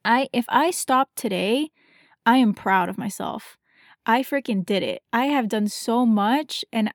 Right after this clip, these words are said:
I don't need anybody to validate me. I don't need anything to validate me. I don't need my clients to validate me.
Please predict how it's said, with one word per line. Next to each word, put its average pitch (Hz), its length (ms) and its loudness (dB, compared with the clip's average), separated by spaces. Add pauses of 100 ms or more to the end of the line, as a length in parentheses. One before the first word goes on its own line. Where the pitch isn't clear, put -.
(140)
I 233 200 0
don't 269 180 2
need 233 240 0
anybody 240 440 0
to 214 100 -2
validate 208 460 -2
me. 254 160 -2
I 220 60 -4
don't 220 100 -2
need 214 200 -2
anything 226 580 0
to 254 120 -4
validate 247 440 0
me. 240 240 2 (300)
I 226 120 0
don't 226 120 4
need 214 100 2
my 185 140 -4
clients 262 440 0
to 247 80 -4
validate 233 460 2
me. 226 280 2